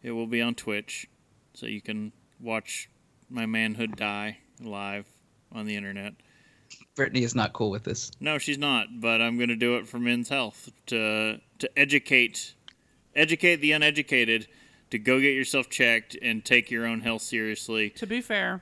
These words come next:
Speaker 1: You don't, you need to, what you need to do is man up and go to the doctor.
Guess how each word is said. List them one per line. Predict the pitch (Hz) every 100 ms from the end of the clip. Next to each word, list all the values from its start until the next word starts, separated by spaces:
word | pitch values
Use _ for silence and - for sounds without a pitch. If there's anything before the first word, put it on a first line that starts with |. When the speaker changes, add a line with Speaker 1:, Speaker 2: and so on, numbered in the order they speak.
| -
Speaker 1:
You | 117
don't, | 135 135
you | 135 147
need | 156
to, | 131 131 -
what | 143
you | 151
need | 156 170
to | 170
do | 180 175
is | 127 110
man | 113 120 135
up | 135 135 -
and | 123 107
go | 107
to | 107
the | 104
doctor. | 98 95 101